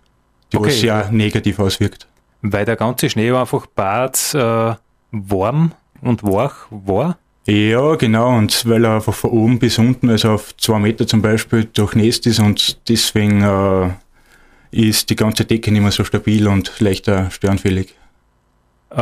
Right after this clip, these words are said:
Speaker 2: was könnte dann passieren? Eine, eine Grundlawine abgehen oder, oder was, was ist da zu befürchten?
Speaker 1: Äh, teilweise, äh, sicher im, in tieferen Lagen, wo jetzt nicht so viel Schnee ist, kann's durchaus sein, wenn's das wärmer wird oder drauf renkt, dass,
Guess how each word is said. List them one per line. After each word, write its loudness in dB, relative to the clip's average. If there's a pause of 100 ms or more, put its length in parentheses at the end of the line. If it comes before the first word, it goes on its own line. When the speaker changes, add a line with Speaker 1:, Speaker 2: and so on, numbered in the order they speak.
(160)
Speaker 2:
was -4
könnte -4
dann -2
passieren? -2
Eine, -2
eine -4
Grundlawine 0
abgehen -4
oder, -2
oder -2 (260)
was, -6
was -2
ist -6
da -2
zu -4
befürchten? -2 (1300)
Speaker 1:
Äh, 2 (260)
teilweise, 2
äh, 2
sicher 0
im, 4
in 2
tieferen 2
Lagen, 2
wo 4
jetzt 0
nicht 2
so 0
viel 0
Schnee 2
ist, -2
kann's 2
durchaus 2
sein, 2
wenn's 2
das -2
wärmer 2
wird 2
oder 2
drauf -2
renkt, 0
dass, 0